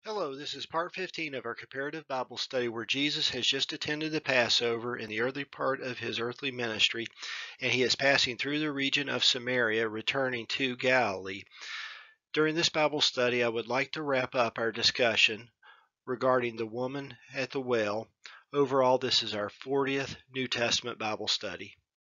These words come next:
During the previous six Bible studies, I tried to provide some amplifying information regarding the Samaritans with respect to the verses that we had read.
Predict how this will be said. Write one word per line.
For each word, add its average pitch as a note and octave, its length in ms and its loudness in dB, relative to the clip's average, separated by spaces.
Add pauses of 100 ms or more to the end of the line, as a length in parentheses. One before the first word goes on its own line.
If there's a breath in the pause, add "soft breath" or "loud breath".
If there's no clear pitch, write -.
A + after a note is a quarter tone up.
(480)
During G3+ 200 0
the F#3 80 -4
previous A3 440 0
six - 240 0
Bible C#3 360 0
studies, A#2 420 -4
I D3+ 100 -4
tried D#3 340 0
to D3 60 -10
provide B2 600 -2
some A#2 260 0
amplifying C3+ 760 -6
information B2 760 -2
regarding C3 580 -2
the B2 120 -4
Samaritans A#2 920 -2 (380 loud breath)
with C3 220 -6
respect D3 480 0
to C3+ 80 -6
the A#2 120 -4
verses A#2+ 640 -2
that A#2 160 -4
we A2 140 -12
had A2 180 -4
read. G#2+ 560 -4